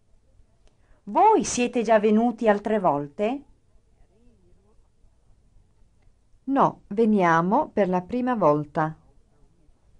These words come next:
Speaker 1: Lei è già venuta altre volte?
Speaker 2: No, vengo per la prima volta.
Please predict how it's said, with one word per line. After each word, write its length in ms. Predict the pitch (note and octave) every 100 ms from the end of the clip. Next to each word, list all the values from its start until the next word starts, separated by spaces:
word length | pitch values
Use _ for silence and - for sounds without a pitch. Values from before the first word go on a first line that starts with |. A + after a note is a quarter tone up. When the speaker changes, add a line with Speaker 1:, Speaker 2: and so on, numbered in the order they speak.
| _ _ _ _ _
Speaker 1:
Lei 400 | B3+ F4 A#4 C4+
è 60 | G3+
già 180 | G#3+ G#3
venuta 480 | G#3+ G#3+ B3 A#3+
altre 300 | G#3+ G3 F#3+
volte? 680 | E3 D3+ D3+ D3+ G#3+ B3 C#4+ _ _ _ _ _ _ _ - _ _ _ _ _ _ _ _ _ _ _ _ _ _ _ _ _ - _
Speaker 2:
No, 400 | C4 C#4 F3 -
vengo 480 | - A3+ A#3 A#3+ C#4+
per 180 | F#3 G#3
la 120 | F#3+
prima 300 | F#3 A#3 A#3+
volta. 600 | G3 D3 D3+ - E3 E3